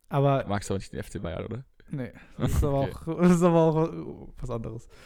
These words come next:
Speaker 2: Ähm,
Speaker 1: Hetman macht das einfach.
Speaker 2: Hetman macht das.
Speaker 1: Also ich glaub, ent-, entweder drei null Hetman oder drei null Bolton.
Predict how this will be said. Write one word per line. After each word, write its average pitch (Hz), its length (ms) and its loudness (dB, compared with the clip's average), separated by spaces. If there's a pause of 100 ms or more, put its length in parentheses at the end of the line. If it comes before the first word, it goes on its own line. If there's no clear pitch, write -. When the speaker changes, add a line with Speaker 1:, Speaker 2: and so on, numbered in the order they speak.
(800)
Speaker 2:
Ähm, 135 240 -2
Speaker 1:
Hetman 156 400 4
macht 139 240 2
das 117 100 -2
einfach. 107 320 -6
Speaker 2:
Hetman 104 380 -8
macht 104 360 -6
das. 101 380 -2 (920)
Speaker 1:
Also 151 100 2
ich 147 60 -6
glaub, 185 140 6
ent-, 214 280 6
entweder 214 420 4
drei 175 280 2
null 185 180 2
Hetman 190 520 0
oder 165 520 0 (380)
drei 156 240 6
null 151 180 4
Bolton. 123 460 -2